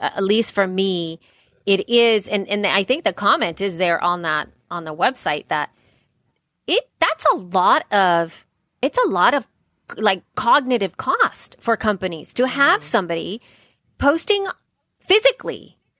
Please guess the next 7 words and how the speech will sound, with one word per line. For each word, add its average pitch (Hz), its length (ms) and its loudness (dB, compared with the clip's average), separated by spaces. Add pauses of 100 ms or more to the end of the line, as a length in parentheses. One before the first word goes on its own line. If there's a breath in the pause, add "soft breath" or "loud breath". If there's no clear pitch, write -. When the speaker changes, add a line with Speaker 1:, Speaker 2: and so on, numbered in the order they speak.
(400)
Speaker 1:
on 254 120 2
Instagram, 175 600 -2 (520)
like, 208 280 -4
every 196 520 2
Speaker 2:
Mm-hmm. 160 160 -12 (420)
Speaker 1:
day, 185 220 0 (720)
right? 453 400 0